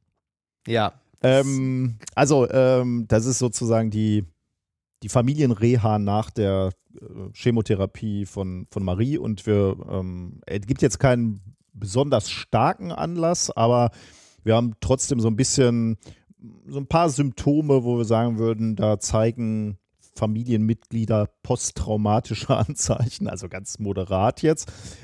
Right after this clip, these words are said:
Speaker 2: Und wir wollen es gar nicht erst schlimm werden lassen. Deswegen haben wir das Angebot gerne angenommen, da mal in vier Monate, äh, vier Wochen Reha zu gehen.
Speaker 1: <laughs> Vier Monate
Speaker 2: Ja,
Speaker 1: wär
Speaker 2: vier,
Speaker 1: auch
Speaker 2: das wär sch-, wär auch schön, ja. Aber es sind nur vier Wochen leider, aber ein bisschen gemeinsame Zeit und dann eben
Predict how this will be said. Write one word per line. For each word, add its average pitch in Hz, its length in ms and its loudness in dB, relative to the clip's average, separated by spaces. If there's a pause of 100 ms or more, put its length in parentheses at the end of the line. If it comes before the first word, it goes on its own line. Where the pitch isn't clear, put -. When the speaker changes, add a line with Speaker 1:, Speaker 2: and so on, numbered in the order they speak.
Speaker 2:
Und 117 140 0
wir 123 80 6
wollen 127 100 6
es 127 80 -2
gar 131 80 2
nicht 123 120 4
erst 107 120 0
schlimm 123 240 -2
werden 95 240 -2
lassen. 95 300 -6
Deswegen 101 320 -4
haben 101 120 0
wir 98 60 2
das 95 220 -2
Angebot 107 420 -2
gerne 107 240 2
angenommen, 104 420 -2
da 101 120 2
mal 98 180 0
in 117 100 -6
vier - 260 -6
Monate, 104 600 -2 (220)
äh, 104 160 0
vier 110 420 2
Wochen 117 320 0
Reha 123 380 2
zu - 160 -6
gehen. 113 340 2 (200)
Speaker 1:
<laughs> 262 180 6
Vier 156 320 4
Monate 165 380 6
Speaker 2:
Ja, 135 120 8
Speaker 1:
wär 151 80 6
Speaker 2:
vier, 147 120 6
Speaker 1:
auch 156 120 6
Speaker 2:
das - 40 -10
wär 135 100 4
sch-, - 280 -6
wär 139 140 8
auch 123 140 2
schön, 95 280 0
ja. 104 160 2
Aber 135 160 6
es 143 80 4
sind 196 120 0
nur 175 100 6
vier 160 220 2
Wochen 175 180 2
leider, 175 440 2
aber 127 440 4
ein 117 320 -6
bisschen 147 380 2
gemeinsame 123 460 2
Zeit 113 360 2
und 110 100 -4
dann 101 140 0
eben 101 400 -6